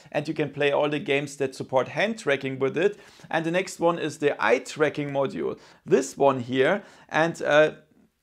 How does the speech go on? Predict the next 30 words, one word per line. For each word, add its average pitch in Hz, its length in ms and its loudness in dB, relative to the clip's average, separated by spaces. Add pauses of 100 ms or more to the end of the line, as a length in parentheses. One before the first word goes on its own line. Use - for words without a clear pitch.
(140)
this 220 360 -2
causes, 202 540 2
uh, 151 300 4 (180)
that 151 200 4
the 151 100 -2
Pimax 180 440 0
can 151 200 -2
see 208 400 -6 (180)
your 143 260 2
eyes, 170 540 0 (220)
and 143 180 -4
then, 175 400 2 (100)
um, 151 300 2 (140)
you 151 60 -10
can 143 200 -2
use, 151 380 -4
for 147 120 -2
example, 143 360 -2
dynamic 147 480 -2
foveated 143 580 -2
rendering 185 460 2
later, 165 440 0 (140)
or 160 180 4
games 156 440 -2
that 143 180 -4
support 123 480 -6
eye 190 140 -4
tracking. 160 640 -2 (400)
And, 151 420 0
um, 147 260 0